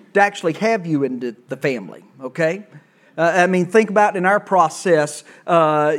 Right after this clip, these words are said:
you know, today, all the legal things you have to go. What all did God have to do to bring us into His family? Jesus had to leave heaven. He came to earth.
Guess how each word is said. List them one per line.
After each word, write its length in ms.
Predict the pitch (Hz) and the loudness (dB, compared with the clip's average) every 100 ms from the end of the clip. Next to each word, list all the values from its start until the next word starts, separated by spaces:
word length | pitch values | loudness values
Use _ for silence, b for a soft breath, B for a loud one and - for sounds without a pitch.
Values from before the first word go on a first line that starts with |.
| 175 | 0
you 100 | 185 | 2
know, 160 | 160 | 2
today, 540 | 160 196 160 208 180 165 | 0 -2 2 4 4 6
all 240 | 180 220 | 6 6
the 100 | 190 | 6
legal 420 | 175 208 226 190 | 4 4 4 2
things 360 | 180 196 175 151 | 2 0 -2 -2
you 100 | 156 | -2
have 220 | 160 156 | -2 -2
to 60 | 156 | -2
go. 100 | 156 B B | -2 B B
What 200 | 254 294 | 4 6
all 180 | 285 277 | 6 4
did 200 | 208 160 | 2 4
God 320 | 190 226 285 | 6 8 6
have 240 | 233 277 | 4 2
to 80 | 277 | 2
do 240 | 202 262 277 | 2 2 4
to 120 | 240 | 0
bring 480 | 139 170 220 277 269 | 0 0 0 2 4
us 320 | 277 277 - B B B | 4 4 -2 B B B
into 680 | 247 285 285 226 269 269 277 B | 2 4 2 0 2 2 2 B
His 340 | - 269 262 - | 2 4 2 0
family? 540 | - 247 277 285 285 269 - | 2 4 4 2 0 -2 -8
Jesus 480 | 160 220 285 226 220 | -2 2 2 2 0
had 180 | 240 233 | 2 2
to 80 | 202 | 2
leave 280 | 220 262 - | 2 2 2
heaven. 580 | 247 240 185 151 113 - b b b b | 4 4 2 0 -8 -20 b b b b
He 160 | - 277 | 0 0
came 400 | - 262 277 269 | 2 2 4 2
to 140 | 254 247 | 2 4
earth. 540 | 262 262 190 - - | 6 6 4 -2 -20